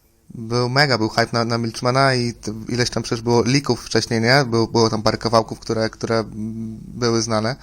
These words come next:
E, dla mnie to jest m-, m-, taka me-, mega poskładana płyta, nie? Do której trzeba tam naprawdę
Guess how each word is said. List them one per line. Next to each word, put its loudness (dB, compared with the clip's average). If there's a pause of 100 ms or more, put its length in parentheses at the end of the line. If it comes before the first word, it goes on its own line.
(100)
E, 4
dla 2
mnie 2
to 4
jest 2
m-, -2
m-, -2
taka 2
me-, 2
mega 4 (140)
poskładana 0
płyta, -2
nie? -2
Do -4
której -2
trzeba -4
tam -4 (220)
naprawdę -2